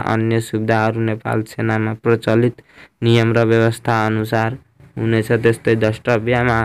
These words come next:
केही कुरा लेखिएको छ। लिखित परीक्षण श्री लोक सेवा आयोगबाट सञ्चालन हुनेछ। सम्बन्धित टेटका पाठ्यक्रमहरू नेपाली सेनाको वेबसाइट डब्लु डब्लु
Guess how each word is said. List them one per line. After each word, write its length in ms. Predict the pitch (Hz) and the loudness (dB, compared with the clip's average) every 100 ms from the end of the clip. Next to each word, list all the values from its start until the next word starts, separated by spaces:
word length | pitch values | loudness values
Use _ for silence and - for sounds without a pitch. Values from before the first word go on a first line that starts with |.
| 117 - - - - - | -4 -12 -20 -20 -20 -8
केही 220 | - 120 117 | 0 4 4
कुरा 240 | 120 117 | 4 2
लेखिएको 500 | 117 113 - 123 113 | 2 0 -2 -2 -2
छ। 100 | 120 135 | 0 0
लिखित 280 | 143 135 143 127 | 0 0 -2 0
परीक्षण 560 | 117 113 131 120 120 | 0 0 0 0 0
श्री 280 | 117 127 127 | -2 0 2
लोक 240 | 117 117 | 4 2
सेवा 260 | - 117 113 | 2 0 2
आयोगबाट 500 | 113 113 113 110 110 110 113 - - - - | 2 4 4 2 0 -4 -4 -12 -20 -8 -2
सञ्चालन 520 | 110 107 107 120 117 | 0 0 0 0 0
हुनेछ। 340 | 117 123 120 127 | -2 -2 -2 -4
सम्बन्धित 540 | - 120 117 127 127 | -4 -2 0 0 0
टेटका 360 | 123 117 - 117 | 0 0 2 -2
पाठ्यक्रमहरू 880 | 113 113 113 123 113 117 117 117 113 | 0 -4 -2 -4 -2 -2 0 0 2
नेपाली 460 | 113 107 113 120 | 0 0 0 -2
सेनाको 500 | 117 120 117 117 - | -4 -4 -2 -2 0
वेबसाइट 420 | 113 110 - 110 110 | 2 2 0 -2 0
डब्लु 220 | 113 117 | -2 0
डब्लु 240 | 120 117 | 0 0